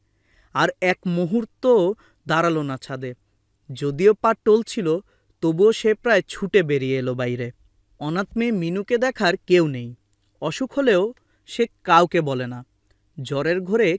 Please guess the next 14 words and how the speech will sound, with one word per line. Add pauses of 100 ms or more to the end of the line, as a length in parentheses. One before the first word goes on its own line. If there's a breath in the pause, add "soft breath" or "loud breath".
খিড়কি
দরজা
দিয়ে (260)
সে
ছাদে
চলে
যায়। (1600)
ছাদে (320)
যখন
সে
দেখে (280)
কাঁঠালের
ডালে
হলুদ